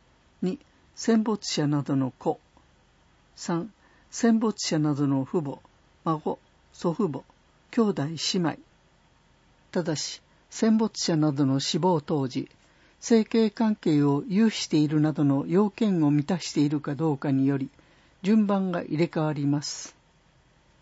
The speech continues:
四、一から三以外の戦没者などの三親等内の親族、甥、姪など。ただし、戦没者などの死亡時まで、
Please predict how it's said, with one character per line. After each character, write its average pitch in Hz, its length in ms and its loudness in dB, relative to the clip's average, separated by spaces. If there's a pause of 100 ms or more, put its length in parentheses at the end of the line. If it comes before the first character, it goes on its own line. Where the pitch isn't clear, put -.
(200)
四、 165 260 2 (800)
一 - 220 -2
か 220 140 2
ら 143 120 -2
三 190 420 -2
以 226 100 2
外 190 240 4
の 143 200 2
戦 214 300 0
没 202 260 -4
者 165 140 0
な 151 140 2
ど 143 100 0
の 139 240 2
三 214 240 0
親 208 300 0
等 202 260 0
内 143 240 2
の 135 140 0
親 165 320 0
族、 - 320 -10 (440)
甥、 175 300 -2 (240)
姪 165 240 2
な 156 160 0
ど。 143 160 -8 (1300)
た 185 100 -2
だ 151 140 -4
し、 - 180 -12 (240)
戦 226 300 4
没 208 200 -2
者 180 160 0
な 156 140 4
ど 147 140 2
の 139 120 4
死 175 180 -4
亡 180 220 2
時 151 140 0
ま 139 140 2
で、 - 160 -6